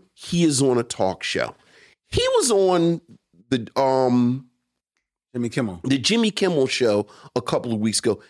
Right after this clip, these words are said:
Speaker 1: Team Michelle, we sent that clip back and forth
Speaker 2: Mm-hmm.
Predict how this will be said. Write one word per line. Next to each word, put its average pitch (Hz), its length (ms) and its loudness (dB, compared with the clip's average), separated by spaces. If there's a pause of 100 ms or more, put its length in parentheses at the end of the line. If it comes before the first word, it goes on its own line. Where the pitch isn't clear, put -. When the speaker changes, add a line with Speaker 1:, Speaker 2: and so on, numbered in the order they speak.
(240)
Speaker 1:
Team 466 440 0
Michelle, 202 560 0 (160)
we 214 200 -6
sent - 420 0
that 214 240 -4
clip 247 280 -2
back 165 260 -2
and 160 100 -2
forth - 520 -2
Speaker 2:
Mm-hmm. 175 360 2